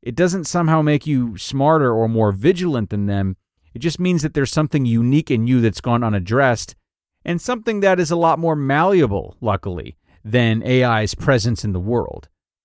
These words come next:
For example, if you worry about losing your concentration,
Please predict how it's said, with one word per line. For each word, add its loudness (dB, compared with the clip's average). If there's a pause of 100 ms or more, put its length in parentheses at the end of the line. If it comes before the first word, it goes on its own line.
(260)
For 2
example, -2
if -8
you 2
worry 2
about 2
losing 2
your -2
concentration, -4